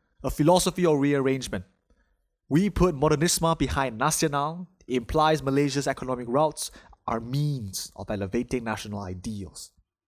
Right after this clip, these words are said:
rather than vice versa, where the embracement of Malaysian identity made them creators of economic phenomena,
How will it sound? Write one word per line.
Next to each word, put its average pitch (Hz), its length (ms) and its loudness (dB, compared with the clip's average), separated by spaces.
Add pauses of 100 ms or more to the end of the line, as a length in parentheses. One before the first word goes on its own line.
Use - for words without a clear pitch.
(140)
rather 98 420 -4 (180)
than 95 120 -8
vice 87 260 -10
versa, - 340 -8 (720)
where 120 120 0
the 139 100 4
embracement 165 520 4
of 147 120 2
Malaysian 151 360 2
identity 147 560 -2
made 139 280 2
them 135 160 2
creators 139 680 2
of 127 100 0
economic 117 400 -4
phenomena, 143 540 0